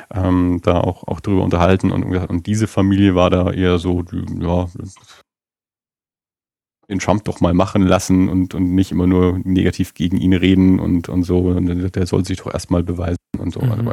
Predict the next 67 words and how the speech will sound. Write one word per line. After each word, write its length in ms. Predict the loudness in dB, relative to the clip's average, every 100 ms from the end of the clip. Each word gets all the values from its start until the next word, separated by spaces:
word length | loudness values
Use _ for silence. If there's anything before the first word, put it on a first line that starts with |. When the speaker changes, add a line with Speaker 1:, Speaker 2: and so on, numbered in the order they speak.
| -6
Speaker 1:
wie 160 | -4
Speaker 2:
mhm. 20 | -4
Speaker 1:
auch 40 |
immer. 160 | -2 -4 -6 -12 -4
Also, 220 | 2 2 0 -8 -2
aber 220 | 2 4
an 100 | 4
sich 200 | 2 2
eigentlich 240 | 2 2 2
eher, 120 | 0
also 180 | 0 2
auch, 160 | 0 0
auch, 140 | 0 0
aber 120 | 0
auch 100 | 2
nicht, 300 | 0 0 -2
nicht 200 | -2 0
republikanisch 580 | -2 -2 -2 0 0 2
wählend. 420 | 4 6 2 0
Also 140 | -4 -2
wie 40 |
gesagt, 180 | -2 -2
einfach 160 | -4
Speaker 2:
Ja. 60 | 0
Speaker 1:
eher 120 | 2
unpolitisch. 520 | 2 2 2 2 0 0
Einfach 180 | -2
Speaker 2:
Ja. 60 | 0
Speaker 1:
so, 160 | 0 4
ne? 260 | 4 2 -2
Das, 240 | -8 -12 _ _
ne, 240 | -2 -2 -2
geht 200 | -6 -4
uns 100 | -4
irgendwie 220 | -4 -2 0
mehr 160 | 0
oder 100 | 0
minder 220 | 2 2
nix 240 | 2 0 -2
an. 260 | 0 0
Wir 80 | 0
kümmern 180 | -2 -2
uns 100 | -2
um 100 | -2
unseren 160 | -2 -2
eigenen 160 | -2
Scheiß. 260 | 0 -2 0
Aber 200 | 2 2
sogar, 220 | 4 2 0
also 120 | -4
ich 60 | 0
weiß 100 | 0
nicht, 180 | 0 -4
bei 200 | -2 -2
ihr 240 | 2 2
weiß 180 | 2 0
ich's 100 | 0
nicht, 140 | 0 2
aber 120 | 2
er 220 | 4 4
war 80 | 2
dieses 300 | -2 -4 -2
Jahr 100 | -4
auf 120 | -2
jeden 120 | -4
Fall 200 | -2 -4
wählen. 340 | 0 2 2